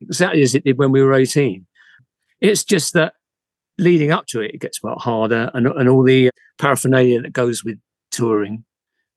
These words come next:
you know, and all those hours in the bus, the early mornings, the, the pressure of everything and not, not being able to come down in time, et cetera. That,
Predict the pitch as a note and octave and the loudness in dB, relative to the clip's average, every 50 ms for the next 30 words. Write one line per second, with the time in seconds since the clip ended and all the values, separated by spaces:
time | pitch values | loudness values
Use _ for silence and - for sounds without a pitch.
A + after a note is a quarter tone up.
0 | _ _ _ _ G3 E3 C#3+ A#2+ G#2+ A2 C3 - - C3+ B2 B2+ - - C#3+ C3+ | _ _ _ _ -4 -2 0 2 2 2 2 2 0 0 0 0 0 0 0 2
1 | C3+ C3 B2 - - - D3 C#3 C#3 C#3 C3+ C#3 C3+ B2+ G#2+ B2+ B2 B2 A2+ - | 2 2 0 0 -2 -2 0 2 4 4 4 4 2 2 0 0 0 0 -2 -2
2 | B2+ B2 B2+ B2 - - C3 - _ D3+ C#3+ D3 C#3+ C#3+ C#3+ C3+ C3+ C3+ C3+ C3+ | -2 -2 -2 -4 -4 -8 -10 -4 _ 2 4 4 6 4 4 2 4 4 4 4
3 | C3+ C3+ C3 C3 C3 C3+ - - - _ _ _ _ _ _ _ C3+ C3 B2+ B2 | 4 2 2 2 0 -2 -4 -8 -14 _ _ _ _ _ _ _ 2 2 4 2
4 | C3+ - - _ _ _ _ _ - C#3 - - D#3+ D#3 C#3+ - C#3 C3+ B2+ B2 | 2 -2 -6 _ _ _ _ _ -4 -4 -2 0 0 0 2 2 2 4 4 4
5 | A#2 - _ _ _ - B2+ B2 A#2 A#2+ - A#2 A2+ A#2+ A#2+ B2 C3 C#3+ - _ | 2 0 _ _ _ -2 -2 0 0 -2 -4 -2 -4 -2 0 0 -2 -2 -6 _
6 | _ - C#3 C3+ C#3+ D3 - - C3+ B2 A#2+ A#2+ A2+ - - A#2+ A#2 A#2 G#2+ - | _ -2 2 2 2 0 0 0 0 2 2 0 -2 -2 -2 0 0 0 0 0
7 | A#2+ A#2+ A#2+ A#2+ B2 A#2+ B2 B2+ _ _ _ _ _ _ _ _ _ - B2+ A#2 | 2 2 2 2 2 0 -2 -8 _ _ _ _ _ _ _ _ _ -4 -4 -4
8 | - - A#2+ A2+ A#2 A#2 A2 A2+ A#2 - - B2+ - - - A#2 A#2 - _ _ | -2 -2 0 0 2 2 2 0 0 -2 -2 -4 -4 -4 -4 -6 -6 -8 _ _
9 | _ _ _ - - - | _ _ _ -4 -4 -2